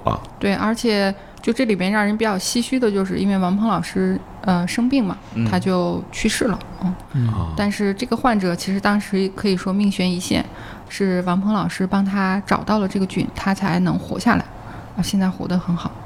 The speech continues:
Speaker 1: 嗯。
Speaker 3: 这个肺这种损害，它是可-，可逆还是不可逆的？
Speaker 1: 还会长回来吗，那些洞？
Speaker 2: 后来回来一部分，但也没有全部。但他现在还挺好的，我还加了他的微信。
Speaker 3: 嗯。
Speaker 2: 呃，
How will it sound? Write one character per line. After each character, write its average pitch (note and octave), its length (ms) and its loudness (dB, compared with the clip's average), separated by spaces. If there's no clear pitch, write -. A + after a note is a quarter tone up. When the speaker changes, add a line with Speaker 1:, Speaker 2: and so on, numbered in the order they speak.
Speaker 1:
嗯。 F#2+ 280 0
Speaker 3:
这 C3+ 60 2
个 C3 100 4
肺 D3+ 320 4
这 D3+ 140 -2
种 C#3+ 140 0
损 G2 280 -6
害， A#2+ 180 0
它 C#3 140 0
是 C#3 180 0
可-， G2 320 0
可 - 200 -2
逆 C#3 180 2
还 G2+ 120 4
是 F#2+ 60 2
不 G2+ 120 0
可 - 180 -2
逆 F2+ 180 0
的？ G2 160 -2
Speaker 1:
还 - 160 -2
会 D#3 120 4
长 - 200 0
回 G2 140 0
来 F#2 120 4
吗， E2+ 140 0
那 E2+ 60 2
些 E2+ 100 2
洞？ E2 200 2
Speaker 2:
后 D4 180 4
来 B3+ 160 0
回 - 180 0
来 A3+ 120 2
一 A3 120 0
部 D4+ 160 0
分， - 180 -2
但 A#3 160 2
也 G3+ 100 2
没 F#3+ 120 2
有 G#3 140 2
全 E3 280 0
部。 A3 200 0
但 C#4+ 80 4
他 D4 140 2
现 D4 160 0
在 A#3 80 6
还 G#3 100 0
挺 G3 220 0
好 F#3+ 140 -2
的， - 260 -6
我 G3+ 180 6
还 G#3+ 140 0
加 A#3 220 2
了 A3 120 0
他 A#3 100 0
的 A3 120 2
微 A3 120 2
信。 A#3 260 0
Speaker 3:
嗯。 G3+ 160 0
Speaker 2:
呃， F#3 440 2